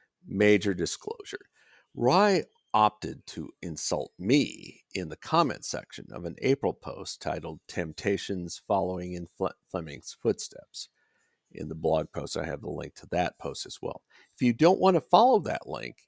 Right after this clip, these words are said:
here's the quote. "This shit has only reached stateside.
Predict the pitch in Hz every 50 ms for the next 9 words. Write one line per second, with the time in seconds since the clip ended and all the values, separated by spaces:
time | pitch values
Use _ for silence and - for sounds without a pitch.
0 | _ _ _ - - 131 120 110 104 98 - - 104 - - - - - - _
1 | _ _ _ _ _ _ _ _ _ - 285 285 - - - - - - - -
2 | 101 95 127 165 208 - 214 160 139 120 104 107 139 190 247 262 247 - - -
3 | - - - - - - 349 370 392 349 - - - 262 226 180 151 123 110 95
4 | 76 64 -